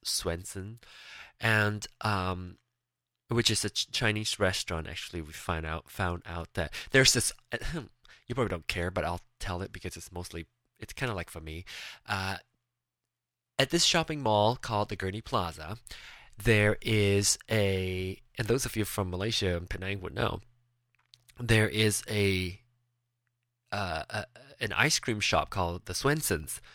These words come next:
And I used to go to that Swensons all the time. It used to be in a di-, in a different location, but they've moved there.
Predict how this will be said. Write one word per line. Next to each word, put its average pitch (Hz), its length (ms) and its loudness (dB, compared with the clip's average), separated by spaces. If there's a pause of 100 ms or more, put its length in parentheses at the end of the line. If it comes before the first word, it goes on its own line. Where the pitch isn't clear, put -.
(320)
And 104 440 2 (240)
I 110 100 4
used 151 260 4
to 107 60 -2
go 98 280 4
to - 220 -4
that 92 180 0
Swensons 117 400 0
all 95 120 4
the 95 80 -14
time. 131 320 2
It 87 100 -8 (640)
used 120 220 4
to - 60 0
be 110 100 2
in 87 80 -2
a 87 100 -6
di-, 113 240 0
in 101 140 -2
a 92 40 -2
different 107 280 -2
location, 123 500 2
but 87 140 -4
they've 87 200 -8
moved 117 400 0
there. 87 260 2